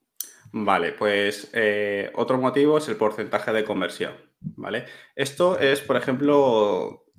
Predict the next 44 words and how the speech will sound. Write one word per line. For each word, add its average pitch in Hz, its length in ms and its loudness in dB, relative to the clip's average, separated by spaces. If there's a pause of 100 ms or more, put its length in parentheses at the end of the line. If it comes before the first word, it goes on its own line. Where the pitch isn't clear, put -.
(140)
lo 110 140 -2
que 110 120 -2
comentaba 117 400 2
yo 113 120 4
antes, 90 360 -2
¿no? 110 160 0
Si 104 380 -6
vas 104 180 -2
a 120 60 -4
rediseñar, 120 640 0
fíjate 123 500 0
qué - 80 -4
cosas 110 260 -8
funcionan, 131 600 -2
qué 120 100 -4
cosas 107 240 -4
no 101 100 -6
funcionan, 127 560 -4 (540)
porque, 107 680 4
eh, 98 40 -4
si - 180 -10
tú 107 420 6
haces 107 320 2
un 107 160 -4
cambio, 117 340 4
implementas 107 680 -2
algo 120 280 2
y 104 80 -2
ves - 200 -2
que 117 120 -4
eso 107 580 -4 (160)
no 117 120 -2
te 120 80 -6
está 120 160 0
dando 117 260 2
la 113 140 0
conversión 110 680 -2
que 98 120 -6
tú 107 180 0
quieres 117 460 -2
o - 80 -12
que 98 100 -10
tú 104 80 -8
esperabas, 113 680 0